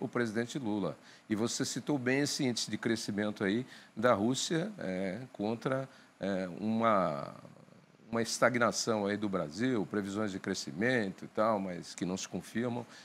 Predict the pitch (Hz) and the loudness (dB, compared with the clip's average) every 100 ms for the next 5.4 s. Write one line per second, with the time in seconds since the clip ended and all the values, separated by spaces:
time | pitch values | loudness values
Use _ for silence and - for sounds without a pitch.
0 | - - 123 123 120 - 98 - 117 113 | -8 0 4 6 4 2 -2 4 4 4
1 | 101 98 95 98 90 90 - 71 64 202 | 2 2 2 0 -4 -6 -6 0 6 6
2 | 254 151 156 208 139 - 90 71 60 - | 6 4 6 6 4 0 -4 -2 -4 -8
3 | - - - 107 113 147 180 180 196 147 | -20 -20 -6 -4 -4 0 2 4 2 4
4 | 156 165 170 143 151 185 202 - 202 165 | 4 4 4 6 6 4 0 0 2 2
5 | 87 76 87 | -2 -4 -6